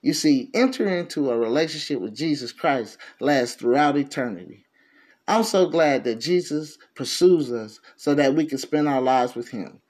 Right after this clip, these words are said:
Shall we pray? Dear Lord, thank you for the opportunity to spend our lives with you, and not only our lives, but all of eternity in your presence, because in your presence is the fullness of joy.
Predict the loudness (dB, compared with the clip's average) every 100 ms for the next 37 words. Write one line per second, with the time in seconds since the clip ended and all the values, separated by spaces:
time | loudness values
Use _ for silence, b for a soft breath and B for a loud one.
0 | b b b b b _ 2 4 4 4
1 | 0 -2 -4 -14 _ 2 4 6 4 2
2 | -4 -16 _ -2 0 -4 -2 -2 0 -2
3 | -4 -8 -8 -8 -8 -10 -14 -16 B _
4 | -10 -6 -4 -2 -2 0 0 0 -2 -4
5 | -8 -6 -4 -4 -4 -12 B B B B
6 | 0 2 4 4 4 4 4 4 4 2
7 | -2 -6 -10 -8 -4 -4 -4 0 2 2
8 | 0 -2 0 -6 -4 -6 -10 -6 -4 0
9 | -2 -2 -6 -8 -10 -18 -18 -20 _ b
10 | b -8 -2 -2 0 0 2 -2 0 0
11 | 0 -4 -14 -12 -8 -8 -8 -10 -4 -2
12 | -2 -6 -8 -8 -10 -12 -12